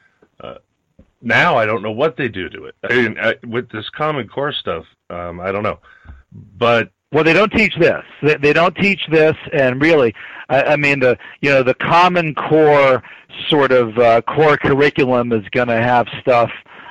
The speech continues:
Speaker 2: like, um, it, it's gonna, it's gonna be really heavily based on things like, uh, race and gender, and, and, and probably sexual orientation as well. And, and it's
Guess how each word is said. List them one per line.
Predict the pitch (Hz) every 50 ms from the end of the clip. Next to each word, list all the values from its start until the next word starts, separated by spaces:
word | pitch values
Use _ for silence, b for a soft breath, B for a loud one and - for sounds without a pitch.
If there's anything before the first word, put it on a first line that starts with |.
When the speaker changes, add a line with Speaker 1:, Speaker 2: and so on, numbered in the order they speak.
| B B
Speaker 2:
like, | - 110 117 117 117 117 110 - -
um, | 117 110 110 107 104 104 104 107 101 80
it, | 76 110 101 123 117 143 135 131
it's | 160 156 - 156 147
gonna, | - 208 220 220 185
it's | 202 196 -
gonna | - 226 208 180
be | 151 156 147 131
really | 117 120 123 143 156 170 170 170 156
heavily | 139 135 156 151 143 151 147 151 143
based | 123 107 139 143 160 156 135 120 - - - - - - B B B B B B B
on | - 135 127 131 131 131 - -
things | 135 131 131 127 117 110
like, | 123 120 120 117 117 110 - -
uh, | 117 110 110 110
race | 107 110 127 135 139 127 - -
and | 143 135
gender, | 127 127 143 147 165 165 127 87 71 67 69 B B B B B
and, | B 131 135 131
and, | 147 165 165 170
and | 165 180 185 175
probably | - 170 165 156 139 139 131 -
sexual | - 147 139 - - 151 139 127
orientation | 127 127 127 127 120 117 113 - 147 151 160 147 - 123 104 101
as | 98 90
well. | 107 110 123 131 113 92 76 71 - B B B B B B B B
And, | - 127 127 123 123 120 120 117 -
and | 139 131 123 120 120 117 117 110
it's | - 131 123 -